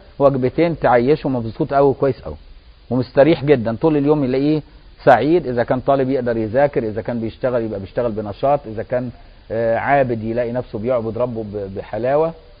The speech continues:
ويحافظ على وضوءه مدة طويلة، ما يبقاش غازات مضايقاه وطول النهار رايح يجدد وضوءه ودورة المية وشغلانة، مضيع عمره. عشان كده تدرجوا.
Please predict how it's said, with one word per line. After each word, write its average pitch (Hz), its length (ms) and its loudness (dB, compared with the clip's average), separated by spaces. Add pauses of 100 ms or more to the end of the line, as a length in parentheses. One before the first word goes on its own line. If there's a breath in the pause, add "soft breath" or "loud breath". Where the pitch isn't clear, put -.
(100)
ويحافظ 120 440 -2
على 117 160 4
وضوءه 123 280 0
مدة 123 180 0
طويلة، 135 500 2
ما 120 120 0
يبقاش 117 240 0
غازات 120 340 0
مضايقاه 113 440 2
وطول 127 220 0
النهار 120 240 0
رايح 127 220 2
يجدد 113 340 -2
وضوءه 123 460 -2 (260 soft breath)
ودورة 120 340 2
المية 131 360 2
وشغلانة، 135 500 0 (420 soft breath)
مضيع 120 380 8
عمره. 117 260 2 (2500)
عشان 147 240 -6
كده 175 200 4
تدرجوا. 127 580 2